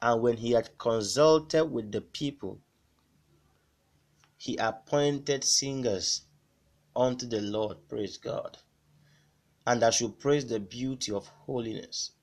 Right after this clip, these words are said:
as they went out before the army, and to say, "Praise the Lord, for his mercy endureth forever." And when they began to sing and to praise, the Lord set ambushments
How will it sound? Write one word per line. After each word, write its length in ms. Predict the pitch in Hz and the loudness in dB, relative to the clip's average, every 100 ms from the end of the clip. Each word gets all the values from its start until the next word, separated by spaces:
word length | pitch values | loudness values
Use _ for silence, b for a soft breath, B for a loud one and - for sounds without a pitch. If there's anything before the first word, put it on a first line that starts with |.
| _ | _
as 200 | - 113 | -6 -4
they 80 | 110 | -2
went 300 | 107 135 143 | 0 0 0
out 280 | 127 127 123 | 0 0 0
before 320 | 110 104 127 | -4 -4 -2
the 160 | 117 - | -2 -4
army, 360 | 113 107 95 - | -6 -6 -8 -12
and 180 | 98 101 | -10 -10
to 80 | 104 | -6
say, 320 | - 117 113 _ - | -4 -4 -8 _ -4
"Praise 260 | 120 123 | -2 -2
the 100 | 104 | -4
Lord, 400 | 101 104 104 104 | -2 0 0 -2
for 200 | - 95 | -8 -12
his 180 | 98 - | -8 -6
mercy 500 | 110 120 - 131 123 | -2 -2 0 -4 -4
endureth 600 | 104 95 104 107 110 110 | -6 -4 -2 0 -2 -4
forever." 440 | 110 113 123 98 - _ _ b b b b b b _ | -4 0 0 -2 -12 _ _ b b b b b b _
And 160 | 117 110 | 2 2
when 140 | 110 | 2
they 80 | 107 | 0
began 520 | 98 104 135 151 151 | -2 -4 -4 -4 -4
to 100 | 151 | -4
sing 580 | - - - 139 135 135 - | -4 -2 -2 -2 -4 -6 -4
and 200 | 107 98 | -6 -4
to 100 | 104 | -10
praise, 760 | - 110 104 85 78 - - - _ _ b b b b | -4 -2 -2 -4 -6 -6 -6 -10 _ _ b b b b
the 100 | - | -6
Lord 320 | 104 123 143 | 0 2 2
set 420 | - - - 131 - | 2 2 2 0 -2
ambushments 1040 | 110 104 92 90 123 135 - 98 104 - | -4 -4 -4 -4 -2 0 -2 -4 -6 -6